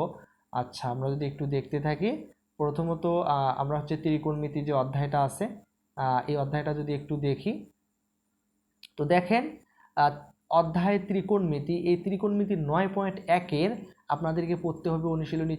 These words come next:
চার, পাঁচ, সতেরো এবং আঠারো নাম্বার। এই যে চারটি প্রশ্ন, এই চারটি প্রশ্ন পড়বেন,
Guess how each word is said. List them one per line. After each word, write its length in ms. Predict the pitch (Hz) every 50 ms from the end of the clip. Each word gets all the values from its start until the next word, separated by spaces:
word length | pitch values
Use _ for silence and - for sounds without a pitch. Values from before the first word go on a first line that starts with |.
| 156 -
চার, 400 | 156 147 147 147 147 147 147 151 151 151 147 - -
পাঁচ, 440 | 147 139 135 135 135 135 135 139 135
সতেরো 580 | - - - - 147 135 135 - 143 143 147 147 147 147
এবং 180 | 143 139 139 135 - -
আঠারো 320 | 143 147 156 160 160 170
নাম্বার। 320 | 160 147 127 120 113 110 101 - - - - _ _ _ -
এই 100 | 170 175
যে 100 | 165 175
চারটি 320 | 160 175 156 151 151 175 165
প্রশ্ন, 400 | 160 - 165 156 147 - - 165 170 180 - -
এই 80 | 160 147
চারটি 300 | 151 - 143 143 - 151
প্রশ্ন 340 | 160 165 151 151 156 160 151
পড়বেন, 320 | 160 160 156 160 190 233